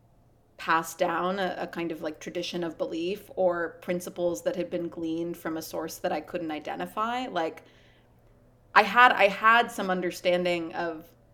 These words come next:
a need for, like, an ethics in the world, but I wanted my ethics to be based on observations that I had made or observations that people close to me had made or, like, life experience. I didn't want,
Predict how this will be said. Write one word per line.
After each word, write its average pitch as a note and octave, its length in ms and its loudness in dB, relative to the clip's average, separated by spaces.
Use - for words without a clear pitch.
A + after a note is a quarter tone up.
a G3 60 4
need F#3+ 340 -2
for, - 160 -2
like, E3+ 160 -2
an - 80 -4
ethics G#3+ 440 -6
in A#3 100 -2
the A#3+ 60 -4
world, B3+ 420 2
but F3 100 0
I F3 100 2
wanted F3 340 0
my E3+ 120 -2
ethics F3+ 400 -6
to - 100 -12
be F3 100 -6
based F3 400 -4
on F3 120 -4
observations E3+ 760 -6
that E3+ 100 -6
I E3 100 -2
had E3 160 -6
made E3 420 -6
or A#2+ 160 -2
observations E3 640 -4
that E3 120 -8
people D#3 220 -8
close D#3+ 380 -10
to G3 100 -10
me G3 180 -6
had G#3 200 -8
made A3 420 -4
or, F#3 140 6
like, E3 260 0
life E3+ 280 -2
experience. G3 640 -6
I E3+ 100 -2
didn't F3 360 -6
want, E3+ 340 -4